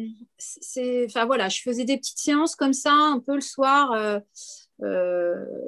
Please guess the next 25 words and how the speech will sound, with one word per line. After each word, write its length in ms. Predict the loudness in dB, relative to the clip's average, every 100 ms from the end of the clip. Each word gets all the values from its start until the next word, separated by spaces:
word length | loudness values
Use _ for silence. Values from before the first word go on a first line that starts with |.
| -8 -4
pas, 180 | -2 -2
pas 160 | 0 0
très 220 | 4 4
longues, 320 | 6 6 8
à 100 | 6
peu 140 | 4 -2
près 220 | 0 2
de, 460 | 6 6 6 2 0
d'une 180 | -4
trentaine 400 | -4 -2 0 2
de 80 | 4
minutes, 540 | 6 6 6 6 2 0
mais 300 | 0 0 -2 -10 -18 -8
du 180 | -6 4
coup, 200 | 6 8
c'était 300 | 6 4 4
pas 160 | 2
structuré. 640 | 2 -6 -2 4 8 8 8
Enfin, 220 | 2 -4
je, 400 | -2 -2 -2 -6 _ _ _ _ _ _ _ _ _ _ -18 -14 -14 -14 -16 -14 -10
enfin, 500 | 0 4 6 6 6
voilà, 200 | 4 2
c'était 260 | -4 -2 2
pas 120 | 2
structuré. 500 | 0 -8 -6 -6